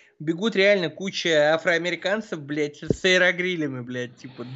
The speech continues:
до-, домой, нахуй, с этих погромов, блядь. Во-, вот т-, ты им никак не угодишь. Пусть найдут блядскую работу.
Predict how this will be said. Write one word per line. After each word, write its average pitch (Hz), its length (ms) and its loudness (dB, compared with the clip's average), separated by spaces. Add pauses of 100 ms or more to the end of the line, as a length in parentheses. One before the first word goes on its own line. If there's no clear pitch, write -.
(200)
до-, 156 200 6
домой, 151 480 0
нахуй, 131 420 -4
с 127 100 -14
этих - 280 -6
погромов, 143 580 0
блядь. 117 280 -4 (880)
Во-, 160 320 0
вот 208 340 0
т-, 196 360 -6
ты 294 380 6
им 254 120 0
никак 277 380 -4
не 196 60 2
угодишь. 151 540 2
Пусть 285 300 2
найдут 247 400 4
блядскую 233 480 2
работу. 180 580 -2